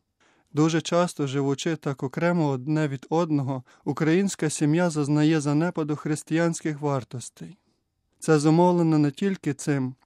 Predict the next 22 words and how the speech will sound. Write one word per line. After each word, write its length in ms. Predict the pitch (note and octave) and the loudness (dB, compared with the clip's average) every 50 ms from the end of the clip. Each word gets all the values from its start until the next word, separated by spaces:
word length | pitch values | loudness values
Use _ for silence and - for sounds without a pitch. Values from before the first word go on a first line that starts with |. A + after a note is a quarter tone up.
| _ _ _ | _ _ _
що 200 | - - - D3 | -10 -6 -6 -6
чоловіки 560 | - - D#3+ D3+ D#3 D#3 D#3 D#3+ - - D#3 | -4 0 2 2 2 2 2 0 -2 -2 -2
живуть 360 | D3 C3+ D#3 D3+ D#3+ D#3 - D#3 | -2 -2 -2 -2 -2 -2 -2 -4
окремо 460 | D3 - D#3+ D#3+ D#3+ D3+ D3 C#3+ C3+ | -6 -4 -2 0 0 0 0 0 -2
від 120 | C3+ C3 | -4 -6
своїх 360 | - - C#3 C#3+ D3 D3 C#3 | -8 -6 -2 0 0 0 0
жінок, 540 | B2+ C#3+ D#3 D#3 D3+ C#3 B2 - - - _ - | -2 -2 0 0 0 0 -2 -4 -10 -16 _ -8
а 80 | - D3+ | -4 -2
батьки 400 | C3 C#3+ C#3+ - - - D3+ D3 | 0 0 -2 -2 -2 -2 -2 0
від 200 | C#3 C#3+ C#3 C3 | 0 -2 -4 -4
дітей. 500 | B2+ D3 D3 - - C3 B2 B2 C3 - _ _ _ _ _ _ _ _ _ _ _ | -6 -10 -10 -8 -8 -8 -6 -8 -10 -12 _ _ _ _ _ _ _ _ _ _ _
Працюючи 640 | - C#3+ D3+ D3+ - - G3 F#3+ F#3+ F3+ - E3+ D#3+ | 0 2 2 2 2 2 2 2 2 2 2 0 2
важко 420 | D3+ F3 F#3 F3+ - - - D#3 | 2 2 2 0 0 -2 -2 0
на 160 | D3+ D3+ D3 | 0 2 0
роботі 420 | C#3 C#3+ C3+ D3+ E3+ F3 - - D3+ | 0 -2 -2 -2 -4 -2 -2 -2 -2
в 80 | C3+ | 0
еміграції, 720 | C#3+ C#3 C#3+ C#3 B2+ D3+ D#3+ F3+ F3+ F3 - - D3+ C#3+ | 0 2 0 0 0 0 0 0 -2 -2 -2 -2 -2 0
людина 400 | C#3 C#3+ C#3+ D3 F3 F3+ F3+ E3 | 0 0 0 0 0 2 2 2
неспроможна 760 | D#3+ D#3 D3 - - D#3+ D#3+ E3+ G3 G3 F3 D3 C#3+ C#3+ C#3 | 2 0 -2 -4 -4 -4 -2 0 0 0 0 0 -2 -2 -2
запевнити 640 | B2+ C#3+ C#3 - D#3+ E3 E3 E3 E3+ D#3+ - D3+ C#3+ | -2 -4 -4 -2 0 0 0 0 0 -2 -4 -6 -8
стабільності 760 | - - - C#3+ C3+ D3+ E3 F3 F3+ E3+ D#3 - - - D3+ | -6 -4 -4 -2 0 0 0 0 0 -2 -2 -4 -4 -6 -6
сім'ї 520 | - - - C#3 C#3 C#3 C#3 E3 F3+ F#3 | -4 -4 -4 -2 -2 -2 -2 -2 -4 -6